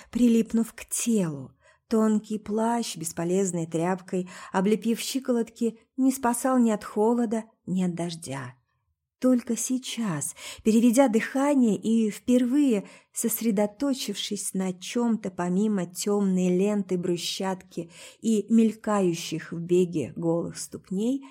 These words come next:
я поняла, откуда доносились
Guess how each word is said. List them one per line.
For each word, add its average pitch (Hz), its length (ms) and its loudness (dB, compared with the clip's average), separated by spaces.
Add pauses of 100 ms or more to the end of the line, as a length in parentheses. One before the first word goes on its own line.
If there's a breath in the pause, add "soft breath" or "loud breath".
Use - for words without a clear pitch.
(260 loud breath)
я 269 220 2
поняла, 269 680 2 (360 loud breath)
откуда 262 460 0
доносились 254 1000 2